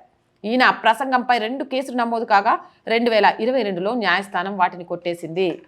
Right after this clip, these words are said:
మన చట్టాల్లో లొసుకులు తెలుసు కాబట్టే ఆ లొసుకుల్లో ద్వారా ఎలాగైనా తప్పించుకోవచ్చు అనేది తెలుసు కాబట్టి, ఇలా మతోన్మాదులుగా మారిపోయి ఏం మాట్లాడుతున్నారో అర్థం కాకుండా ప్రజలను మతం అనే చిచ్చు పెట్టి రాజకీయ లబ్ధి పొందడానికి ప్రయత్నం చేస్తున్నారు.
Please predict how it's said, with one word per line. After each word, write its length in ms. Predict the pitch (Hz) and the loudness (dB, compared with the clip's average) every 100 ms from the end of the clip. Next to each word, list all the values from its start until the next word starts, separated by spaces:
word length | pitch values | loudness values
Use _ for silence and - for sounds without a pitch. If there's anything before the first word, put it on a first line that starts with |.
| - - - - | -12 -12 -16 -4
మన 140 | 175 196 | -2 0
చట్టాల్లో 380 | - 247 269 269 | 2 4 4 2
లొసుకులు 360 | 226 220 269 240 | 0 -2 -2 -2
తెలుసు 200 | 233 233 | -2 0
కాబట్టే 520 | 214 202 202 440 - _ - | 0 0 0 0 -4 _ 2
ఆ 140 | 330 339 | 4 6
లొసుకుల్లో 420 | 311 330 320 294 | 4 2 2 2
ద్వారా 360 | 294 262 262 | 2 2 4
ఎలాగైనా 500 | 262 233 254 262 269 | 2 2 2 0 -4
తప్పించుకోవచ్చు 680 | 269 214 269 247 277 254 254 | -4 -6 -6 -8 -4 -4 -4
అనేది 180 | 247 240 | -6 -6
తెలుసు 220 | 196 214 | -8 -6
కాబట్టి, 500 | 220 196 202 330 415 - _ - | 0 0 0 -2 -4 -8 _ 0
ఇలా 260 | 311 262 - | 4 4 2
మతోన్మాదులుగా 1000 | 226 233 320 349 320 302 285 277 277 262 | 0 2 2 2 2 4 2 2 0 0
మారిపోయి 500 | 247 233 233 254 311 | 2 0 -2 -4 -4
ఏం 340 | 262 226 262 240 | -4 -4 -4 -2
మాట్లాడుతున్నారో 760 | 233 254 262 247 247 233 214 | -2 0 0 0 -2 -2 0
అర్థం 280 | 196 196 202 | 0 0 0
కాకుండా 360 | 185 196 214 214 | 0 0 -2 0
ప్రజలను 560 | - 220 294 339 214 - _ - | 2 0 2 -2 -4 -10 _ -6
మతం 360 | 226 311 381 370 | 0 2 4 2
అనే 160 | 339 | 0
చిచ్చు 380 | 311 - 262 - | -2 -6 -4 0
పెట్టి 240 | 302 294 311 | 0 0 2
రాజకీయ 540 | 226 247 269 269 247 | 4 4 0 -2 0
లబ్ధి 320 | 214 190 196 | 0 -2 -4
పొందడానికి 460 | 269 240 220 214 202 | -6 -4 -4 -4 -4
ప్రయత్నం 380 | 202 196 190 175 | -4 -4 -8 -10
చేస్తున్నారు. 420 | 175 165 156 | -12 -10 -8